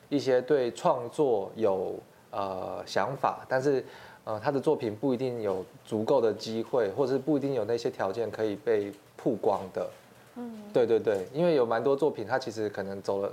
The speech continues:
Speaker 1: 走影展可以被看到，可是有更多的作品其实是不太有机会被看到的。那我很希望说自己可以经营一个这样的空间，让这些人的努力也是可以被看见。对。
Speaker 2: 啊，真的是感觉是很棒的书店耶，
Speaker 1: 嗯。
Speaker 2: 大家可以来，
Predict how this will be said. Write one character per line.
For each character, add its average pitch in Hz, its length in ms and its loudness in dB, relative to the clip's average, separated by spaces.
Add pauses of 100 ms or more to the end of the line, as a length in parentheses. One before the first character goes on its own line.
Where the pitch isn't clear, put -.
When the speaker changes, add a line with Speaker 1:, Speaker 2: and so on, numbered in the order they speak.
Speaker 1:
走 104 160 0
影 104 220 -6
展 98 260 -2
可 117 80 -2
以 110 40 0
被 110 100 0
看 104 200 -2
到， 101 140 -2
可 107 80 -4
是 127 220 0
有 107 140 0
更 147 240 2
多 135 100 4
的 120 80 6
作 131 140 2
品 95 180 -8
其 107 140 -6
实 104 100 -4
是 120 180 -2
不 - 200 -6
太 135 100 -2
有 107 100 4
机 110 140 -4
会 110 80 -4
被 110 100 0
看 104 220 -2
到 98 240 0
的。 - 120 -8 (420)
那 143 100 4
我 120 120 6
很 110 160 -2
希 127 180 -2
望 131 140 4
说 123 140 0
自 127 140 -6
己 120 140 -4
可 120 120 -2
以 113 120 0
经 123 200 -6
营 113 140 -6
一 - 20 -8
个 107 120 -2
这 120 100 -2
样 113 80 2
的 107 80 0
空 104 240 -4
间， 107 180 0
让 123 140 0
这 127 120 2
些 113 280 2 (260)
人 101 300 0
的 117 120 4
努 107 220 0
力 123 140 -2
也 104 100 -2
是 104 140 -8
可 113 100 -4
以 98 60 0
被 98 100 -2
看 95 300 -6
见。 - 220 -8 (640)
对。 98 100 0 (480)
Speaker 2:
啊， - 320 -12
真 254 140 -6
的 240 80 -6
是 240 240 -6 (260)
感 202 160 -4
觉 208 160 -10
是 233 60 -10
很 202 120 -6
棒 220 200 -2
的 208 80 -8
书 208 280 -12
店 208 200 -6
耶， 170 60 -8
Speaker 1:
嗯。 - 20 -18
Speaker 2:
大 220 140 -2
家 214 120 0
可 208 160 -6
以 185 160 -4
来， 160 320 -8